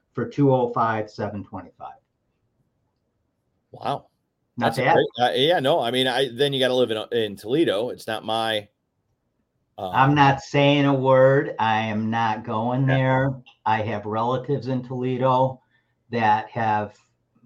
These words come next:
Speaker 1: possibly put me in their will. I don't know, but I'm not gonna go there. Um, so number two is Scranton, Pennsylvania. Okay.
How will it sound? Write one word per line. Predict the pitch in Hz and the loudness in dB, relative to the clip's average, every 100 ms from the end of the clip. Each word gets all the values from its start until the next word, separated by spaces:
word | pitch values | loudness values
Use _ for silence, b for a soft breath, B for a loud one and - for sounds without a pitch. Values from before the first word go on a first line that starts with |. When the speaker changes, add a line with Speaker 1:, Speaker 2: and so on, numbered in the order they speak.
| 117 - | -18 2
Speaker 1:
possibly | 131 131 131 113 131 123 | 8 8 6 -2 -2 -2
put | - - | -2 -4
me | 127 120 | -4 -4
in | 117 | -2
their | 113 107 | -2 -2
will. | 107 113 123 117 | -2 -2 -2 -2
I | 104 | -4
don't | 104 98 104 | -4 -8 -6
know, | 107 110 117 127 - _ | -4 0 0 -2 -6 _
but | 110 104 - | -6 -6 -2
I'm | 107 104 101 | 0 0 -2
not | 107 107 107 - | 2 2 0 -6
gonna | 98 92 | -14 -12
go | 92 | -14
there. | - - B B B B | -18 -20 B B B B
Um, | 123 123 123 120 - | 6 8 8 6 4
so | 143 | 6
number | 131 147 156 156 143 | 8 8 6 2 0
two | - 220 226 151 127 135 b b | -2 0 4 4 2 -4 b b
is | 135 135 - | 0 0 0
Scranton, | - 143 135 139 147 143 139 | -6 0 2 4 2 2 2
Pennsylvania. | 131 127 120 - 113 113 107 101 92 - _ _ _ _ _ | 0 -2 -2 -6 -6 -4 -4 -6 -8 -16 _ _ _ _ _
Okay. | 104 104 104 104 127 | -8 -4 -4 -2 -4